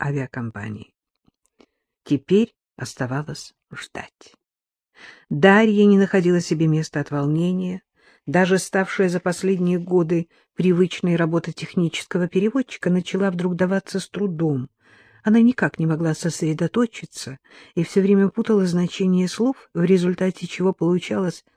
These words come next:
страшная абракадабра. Приходилось заново все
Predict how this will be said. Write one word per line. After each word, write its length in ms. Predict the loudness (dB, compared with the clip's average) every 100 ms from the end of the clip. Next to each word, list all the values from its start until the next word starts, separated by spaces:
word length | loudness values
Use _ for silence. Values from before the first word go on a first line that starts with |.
| _
страшная 720 | -8 -2 -2 -2 -4 -6 -8 _ _
абракадабра. 760 | -4 -4 -4 -6 -8 -12 -16 -20 _ _ _ _ _ -18 -18 -4
Приходилось 440 | 2 4 6 6
заново 400 | 4 4 4 2
все 380 | 0 -2 0 0